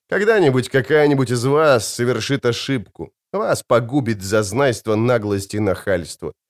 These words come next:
Заговоры, которые вы плетете, аморальность,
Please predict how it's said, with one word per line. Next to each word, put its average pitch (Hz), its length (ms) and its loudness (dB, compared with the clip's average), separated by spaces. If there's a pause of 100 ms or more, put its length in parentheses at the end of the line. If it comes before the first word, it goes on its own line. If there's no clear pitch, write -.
(180)
Заговоры, 147 720 0
которые 110 420 -2
вы 117 120 -2
плетете, 98 600 -6 (120)
аморальность, 101 880 0